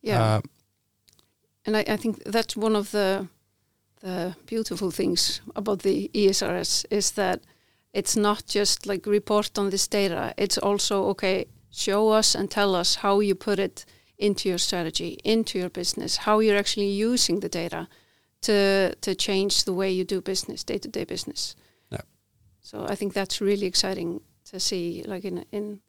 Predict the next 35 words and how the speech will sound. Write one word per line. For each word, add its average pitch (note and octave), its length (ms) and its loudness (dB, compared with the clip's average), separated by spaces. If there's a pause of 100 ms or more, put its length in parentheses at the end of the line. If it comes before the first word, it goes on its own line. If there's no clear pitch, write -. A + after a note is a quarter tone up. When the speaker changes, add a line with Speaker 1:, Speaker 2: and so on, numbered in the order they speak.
Speaker 1:
you G#3 60 -8
know, F#3 80 -6
a - 40 -8
few G#3 220 0
years G3 380 2
when, G#3 260 -6
when G3+ 180 -4
we've G#3 240 -4 (600)
gone G#3+ 240 4
through G3+ 200 2
all G3 220 6
of F3 140 -2
the, G3 500 0
the, F#3 640 -4 (120)
you G3+ 120 -6
know, F#3+ 140 -4
how G#3 120 -2
do G3 120 -2
we F#3+ 100 2
find G3 220 0
the F#3+ 80 0
data G3+ 240 0
and F3 180 0
what G3+ 120 2
are G3 60 0
we, G3 200 2 (160)
how G3+ 120 -2
are G3+ 80 2
we G3+ 60 0
gonna, G3+ 260 0
you G3+ 80 0
know, G3+ 120 0
all G3+ 180 2
of F#3+ 100 0
this, G3+ 320 2